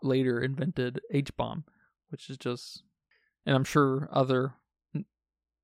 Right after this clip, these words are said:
nuclear bombs that have been, you know, iterated on that are even bigger, and how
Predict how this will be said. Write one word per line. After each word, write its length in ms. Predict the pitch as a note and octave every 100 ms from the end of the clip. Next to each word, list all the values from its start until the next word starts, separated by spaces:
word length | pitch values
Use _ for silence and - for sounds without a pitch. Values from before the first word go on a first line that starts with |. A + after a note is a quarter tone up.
| _ _ _ -
nuclear 300 | C#3+ C#3 C3+
bombs 320 | C3 B2+ B2
that 160 | A#2+
have 180 | A#2+ A#2+
been, 380 | B2 B2 A#2+ B2+ _ _ _ _ _ _ _ _ _
you 80 | C3
know, 220 | A#2+ B2+ - _ _ -
iterated 440 | C#3 C#3 B2+ B2
on 220 | B2 B2 B2
that 120 | B2
are 80 | B2
even 280 | B2 B2 B2
bigger, 340 | C3 C3+ B2+ _ _ _ _ _ _
and 120 | B2
how 300 | C3 A#2 A#2